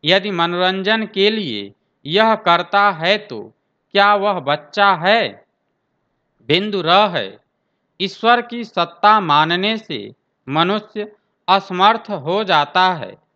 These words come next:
क्योंकि लाचार होकर उसे ईश्वर की प्रेरणा से स्वर्ग या नरक में जाना पड़ता है।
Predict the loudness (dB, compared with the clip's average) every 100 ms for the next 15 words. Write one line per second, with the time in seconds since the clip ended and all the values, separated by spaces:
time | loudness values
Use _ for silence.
0 | _ _ _ _ 0 2 2 -4 -14 -14
1 | _ _ -10 0 2 2 2 0 2 0
2 | -2 -8 -6 -2 0 -2 -6 _ _ -12
3 | -6 2 2 2 -6 _ _ _ -10 -10
4 | -2 2 2 0 -10 -10 -4 0 0 0
5 | 2 2 2 -6 -8 -10 _ _ _ _
6 | 2 4 4 2 4 4 2 0 -2 -2
7 | -6 -6 -6 -6 -16 _ -20 -2 0 0
8 | 0 -2 -2 -4 -2 2 2 2 -4